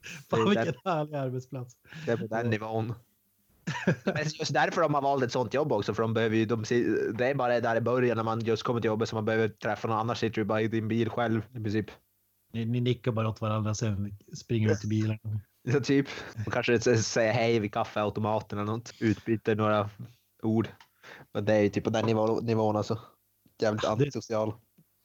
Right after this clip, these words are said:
Speaker 1: finns ju såna dagar när man typ bara känner för det, kanske, men
Speaker 2: Ja, jag tycker det är jävligt skönt. Jag, jag typ sitter och lyssnar på radio.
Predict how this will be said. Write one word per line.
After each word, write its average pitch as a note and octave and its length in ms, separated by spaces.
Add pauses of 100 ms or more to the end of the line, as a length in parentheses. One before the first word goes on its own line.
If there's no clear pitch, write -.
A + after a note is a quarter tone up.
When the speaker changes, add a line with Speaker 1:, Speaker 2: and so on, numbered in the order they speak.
(280)
Speaker 1:
finns C#3+ 300
ju C#3+ 60
såna B2+ 240
dagar A#2 360
när A2 80
man A2 160
typ A2+ 180 (340)
bara G#2+ 440
känner A2+ 280
för G2+ 80
det, G2+ 160
kanske, G#2+ 260
men A2 160 (840)
Speaker 2:
Ja, G#2 80
jag C3 180
tycker B2 180
det G#2+ 60
är G#2 40
jävligt A2+ 200
skönt. A#2 320
Jag, A2+ 180
jag A2+ 320
typ A#2 180
sitter A2 260
och A2+ 80
lyssnar G#2+ 240
på G2+ 100
radio. G#2+ 380